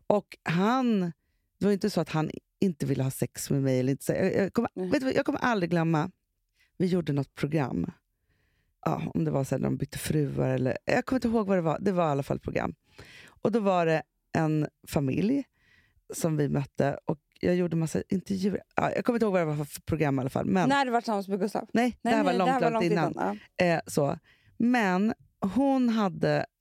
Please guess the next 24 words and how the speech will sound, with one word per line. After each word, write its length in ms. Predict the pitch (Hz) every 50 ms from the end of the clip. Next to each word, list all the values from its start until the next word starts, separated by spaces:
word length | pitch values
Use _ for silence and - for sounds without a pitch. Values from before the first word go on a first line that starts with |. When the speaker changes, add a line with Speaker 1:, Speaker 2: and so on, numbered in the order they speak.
| _ _ _ _ _ _ -
Speaker 1:
eh, 160 | 165 165 160 - -
de 160 | - 220 208
hade 120 | 202 175
fått 180 | - 156 147 -
tre 180 | - - 135 -
barn 300 | - 127 143 196 285 311 - _ _ _ _ _ _ _ _ _ _ _ _ _ _ - - -
väldigt 280 | 175 160 139 131 131 -
snabbt. 400 | - 156 160 175 - - - - - - - - - _
Hon 380 | - 220 240 233 233 226 220 190
var, 320 | 170 165 160 156 151 - - _ _ _ _
ja, 80 | -
men 160 | 185 190 185 180
typ 420 | - - - 202 175 165 - -
hemmafru 500 | - 175 160 151 143 139 - - 143 139
och 140 | - - 170
hon 100 | 170 165
hade 120 | 156 151
gått 140 | - - -
upp 120 | 147 - -
väldigt, 220 | 143 135 135 -
väldigt 180 | - - - 151
mycket 180 | 143 143 -
i 40 | 170
vikt. 420 | 165 170 - - - - - -